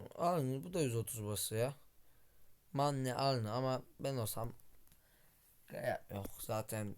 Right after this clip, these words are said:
çok beğenmedim. Altı yüz on ona vereceğime yeni alırım ya da başka tır alırım, daha iyi. Neyse arkadaşlar, videomuzun sonuna gelelim.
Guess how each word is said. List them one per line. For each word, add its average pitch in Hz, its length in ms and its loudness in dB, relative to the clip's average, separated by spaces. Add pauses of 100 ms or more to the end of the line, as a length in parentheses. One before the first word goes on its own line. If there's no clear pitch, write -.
(160)
çok - 300 -6
beğenmedim. 107 540 0 (1900)
Altı 113 360 0
yüz 117 100 -2
on 117 160 0 (300)
ona 117 280 -2
vereceğime 107 680 0 (3000)
yeni 117 240 4
alırım 104 520 0
ya 101 140 0
da 101 120 0
başka 101 260 -2
tır - 160 -6
alırım, 98 360 -2
daha 104 200 2
iyi. 101 220 0 (480)
Neyse 143 180 0
arkadaşlar, 151 540 0
videomuzun 131 540 0
sonuna 127 500 -2
gelelim. 120 560 0